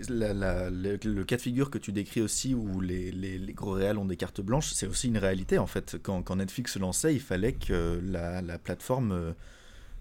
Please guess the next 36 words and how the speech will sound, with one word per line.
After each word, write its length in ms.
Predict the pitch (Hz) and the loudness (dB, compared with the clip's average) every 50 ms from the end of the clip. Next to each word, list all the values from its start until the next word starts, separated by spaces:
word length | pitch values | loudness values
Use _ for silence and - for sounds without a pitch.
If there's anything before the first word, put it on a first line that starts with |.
| - | -6
existe, 600 | - 110 87 87 95 104 123 139 - - - - | -4 -4 -2 -2 0 0 2 4 2 2 2 2
euh, 360 | 98 90 90 87 82 85 82 - - - 80 - - 69 | 2 2 2 2 0 -2 -4 -8 -10 -10 -10 -10 -8 -6
il 40 | 107 - | -4 0
fallait 260 | - 107 107 135 139 | 2 4 4 4 4
qu'elle 160 | 131 110 98 | 4 4 4
ait 60 | 101 | 4
une 120 | 95 101 104 | 4 4 2
légitimité 760 | 110 104 107 - - 107 104 104 95 - 139 147 143 - | 2 0 0 -4 -4 -4 -2 -2 0 2 2 2 2 2
et 40 | 107 | 0
du 120 | 90 90 85 | 0 -2 -4
poids 360 | - - 127 127 120 - - - - | 0 4 4 4 4 2 -8 -12 -8
en 120 | - 95 95 | -4 0 0
existence, 520 | 92 82 90 90 - - 143 143 131 101 | 0 0 -2 -4 -4 0 0 0 0 0
donc 380 | 98 110 113 113 - - - - - - - - | 0 0 0 0 0 -4 -14 -18 -20 -20 -12 -6
appâter 440 | - 92 - 101 92 - - 120 110 | -6 -4 -2 -2 -2 2 2 2 2
du, 260 | 92 95 92 90 85 | 2 0 -2 -2 -2
du, 300 | 73 87 92 90 90 82 | -4 -4 -4 -4 -4 -4
du 180 | 78 - 92 82 | -4 -4 -6 -4
gros, 380 | 73 - 98 104 104 98 90 | -4 -2 -2 0 2 2 2
euh, 320 | 82 82 85 85 85 90 87 | 0 0 -2 -2 -4 -4 -6
Scorsese 540 | - - 98 - - - 156 156 143 113 92 | -4 -4 -2 0 2 4 4 4 4 4 2
en 120 | 87 85 | 0 0
lui 120 | 85 85 82 | 0 -2 -4
disant 360 | 85 90 85 98 95 87 82 | -4 -4 -2 -2 -2 -2 -2
carte 260 | - 92 87 - - | -4 -6 -6 -4 -4
blanche, 300 | 95 123 170 160 - - - - - - - - | 0 2 2 2 0 -2 -10 -12 -12 -12 -8 -4
ça, 180 | - - 170 | 2 2 2
ils 80 | 135 101 | 4 4
le, 160 | 95 104 - - | 2 0 0 0
ils 120 | - 98 90 | 0 0 0
l'ont 140 | 87 85 | 0 0
fait 220 | - - 160 175 185 - - | 0 4 4 4 4 4 0
et 40 | 101 | 0
ils 80 | 87 87 | 0 0
le 80 | 87 85 | -2 -4
feront 420 | - - - 95 95 90 131 139 | -4 -4 -2 -2 2 2 2 2